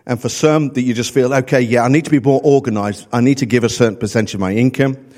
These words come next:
Some of you might think, "Yeah, I gradually want to work towards ten percent." Some of you have been giving ten percent for years, and you're in a position to give a, you know, "I just need to review my giving again." And, uh, for Wendy and I, sorry, we've been talking about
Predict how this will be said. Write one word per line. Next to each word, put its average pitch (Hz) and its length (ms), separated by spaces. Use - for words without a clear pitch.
Some - 180
of 123 60
you 123 80
might 120 220
think, 127 200
"Yeah, 131 160
I 131 60
gradually 135 440
want 120 160
to 113 60
work 123 200
towards 110 240
ten 127 220
percent." 139 360
Some 156 200
of 143 60
you 139 60
have 143 100
been 143 120
giving 151 200
ten 170 220
percent 156 360
for - 120
years, 135 600
and 139 140
you're 147 120
in 147 80
a 139 60
position 123 580
to 135 100
give 131 200
a, 139 180
you 143 120
know, 139 220
"I 139 80
just 156 240
need 151 140
to 147 80
review 135 340
my 143 160
giving 143 440
again." 127 560
And, 139 320
uh, 127 400
for 123 140
Wendy 127 280
and 113 100
I, 131 240
sorry, 120 220
we've 107 80
been 95 120
talking 110 280
about 101 160